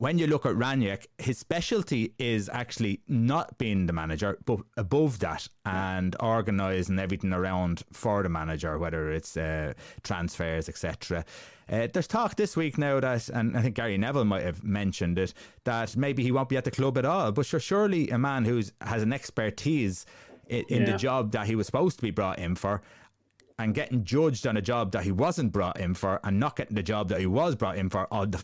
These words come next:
Speaker 1: off the back of the results that he wasn't brought in for, just makes absolutely no sense.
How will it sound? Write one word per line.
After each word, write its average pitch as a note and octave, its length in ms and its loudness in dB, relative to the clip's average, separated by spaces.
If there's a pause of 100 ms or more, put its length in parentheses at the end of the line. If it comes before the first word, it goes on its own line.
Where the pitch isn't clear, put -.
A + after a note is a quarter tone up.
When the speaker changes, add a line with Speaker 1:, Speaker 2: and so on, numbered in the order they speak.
Speaker 1:
off C3 200 0
the G#2 80 -2
back A2+ 180 -4
of G#2 60 -2
the G#2+ 60 2
results A2 320 2
that - 120 -4
he A2 80 2
wasn't B2+ 360 2
brought F#2+ 220 0
in G2+ 120 0
for, A#2 200 0 (300)
just C5+ 180 0
makes F#3 240 2 (140)
absolutely G3 600 0
no G#3+ 200 2
sense. E4 440 0